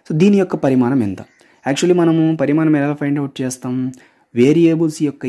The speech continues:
ఎక్స్‌పోనెంట్‌ని బేస్ చేసుకొని, చరరాశి యొక్క ఘాతాన్ని మనం బేస్ చేసుకొని చెప్తున్నాం ఈ పదం యొక్క పరిమాణం ఇంత అని. But కానీ ఇప్పుడు కాన్స్టాంట్ స్థిర సంఖ్యకి ఎటువంటి వేరియబుల్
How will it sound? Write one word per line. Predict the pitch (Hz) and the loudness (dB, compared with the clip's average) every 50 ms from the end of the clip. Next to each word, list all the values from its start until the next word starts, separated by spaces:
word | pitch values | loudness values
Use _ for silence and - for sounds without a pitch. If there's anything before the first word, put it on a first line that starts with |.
| 120 113 113 | -4 -4 -6
ఎక్స్‌పోనెంట్‌ని | 113 113 - - - 165 160 156 151 143 135 151 147 127 120 | -6 -6 -10 -8 -6 -4 -2 -2 -2 -2 -2 -4 -4 -2 0
బేస్ | 120 123 127 123 - - | -2 -2 -2 -4 -4 -4
చేసుకొని, | 123 117 107 104 - - - 104 101 110 113 110 104 104 - | -4 -2 -2 -4 -6 -8 -6 -4 -2 -2 -2 -2 -2 -4 -6
చరరాశి | 107 104 117 117 123 123 127 127 - 135 117 | -4 -4 -2 -2 -2 -2 -4 -4 -6 -8 -10
యొక్క | 107 - - 104 98 104 | -8 -8 -8 -8 -6 -6
ఘాతాన్ని | 107 107 110 113 - 131 139 151 160 160 156 | -4 -4 -4 -2 -2 0 0 0 2 0 0
మనం | 143 131 127 123 113 113 | 0 -2 -4 -6 -6 -6
బేస్ | 110 107 110 110 - - | -6 -6 -6 -6 -6 -6
చేసుకొని | 107 104 98 - - - 104 120 185 - - _ _ _ _ _ _ _ _ - - | -6 -6 -6 -8 -10 -8 -6 -6 -6 -6 -10 _ _ _ _ _ _ _ _ -2 0
చెప్తున్నాం | 143 - - - 120 113 107 110 120 123 | 0 0 0 0 0 0 2 0 0 0
ఈ | 120 123 - | 0 -2 -2
పదం | 117 120 117 117 113 | -2 0 0 0 0
యొక్క | 110 110 - 107 - | -2 -4 -8 -8 -6
పరిమాణం | 107 104 101 104 101 104 98 98 92 | -6 -4 -4 -4 -4 -4 -4 -4 -6
ఇంత | 87 85 98 90 | -6 -8 -8 -8
అని. | 85 98 - _ - - _ - - | -10 -12 -16 _ -20 -20 _ -2 -2
But | 160 165 160 - | -2 0 0 -2
కానీ | 135 113 110 104 113 135 | 0 0 0 0 0 -2
ఇప్పుడు | 143 - - 139 123 107 123 - - | -2 -2 -2 -2 -2 -4 -6 -8 -6
కాన్స్టాంట్ | 123 131 151 165 165 - - 180 160 - | -6 -4 -4 -4 -6 -6 -6 -6 -6 -4
స్థిర | - - 143 147 143 - | -2 0 0 0 0 0
సంఖ్యకి | 147 143 147 151 - - 135 117 | -2 -2 -2 -6 -4 -2 -2 -2
ఎటువంటి | 117 120 139 143 143 143 139 127 123 117 | 0 0 0 0 0 0 0 0 0 0
వేరియబుల్ | 113 110 110 113 110 107 104 104 | 0 0 0 0 0 0 -2 -2